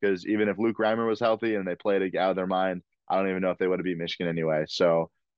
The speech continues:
uh, can't be upset. Beat Illinois last weekend. That was awesome, okay? I didn't expect to really watch much of it 'cause I had a bachelor party last, uh, weekend for my friend Alex, so shout out to him.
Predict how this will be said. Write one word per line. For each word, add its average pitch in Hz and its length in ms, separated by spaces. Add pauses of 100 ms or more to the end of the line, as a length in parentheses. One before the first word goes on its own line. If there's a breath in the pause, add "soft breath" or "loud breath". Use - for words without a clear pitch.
(120)
uh, 85 200
can't 113 220
be 110 80
upset. 101 440 (580)
Beat 127 160
Illinois 123 380
last 98 280
weekend. 90 460
That 95 100
was 98 120
awesome, 92 520 (160)
okay? 95 440 (500 soft breath)
I 120 220
didn't 196 200
expect 147 440
to 117 180
really 110 300
watch 92 320
much 123 240
of 143 80
it 143 200
'cause 107 120
I 104 80
had 120 100
a 92 60
bachelor 90 420
party 123 380
last, 120 440
uh, 117 380 (320 soft breath)
weekend 120 400
for 113 100
my 107 140
friend 110 240
Alex, 107 480
so 101 100
shout 110 220
out 104 140
to 107 60
him. 104 380